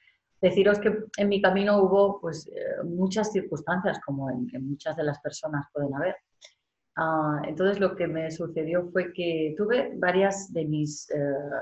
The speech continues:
de mis, eh, varios de mis infiernos, ¿no? De mis caminos, de mis aprendizajes más, uf, como que en esto yo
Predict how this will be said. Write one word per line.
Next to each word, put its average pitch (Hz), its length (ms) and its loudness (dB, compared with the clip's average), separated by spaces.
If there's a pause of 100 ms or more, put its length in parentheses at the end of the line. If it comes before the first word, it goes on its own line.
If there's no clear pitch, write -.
(580)
de 147 80 -6
mis, 147 380 -4
eh, - 680 -12 (120)
varios 180 240 2
de 185 100 2
mis 175 160 -6
infiernos, 147 600 4
¿no? 214 200 -4
De 185 80 -4
mis 147 200 -4
caminos, 160 380 -2
de 151 60 -4
mis 147 160 -4
aprendizajes 147 760 -4
más, - 280 -2 (520)
uf, 196 240 -2
como 165 260 -2
que 160 120 0
en 160 100 -4
esto 175 320 2
yo 185 400 6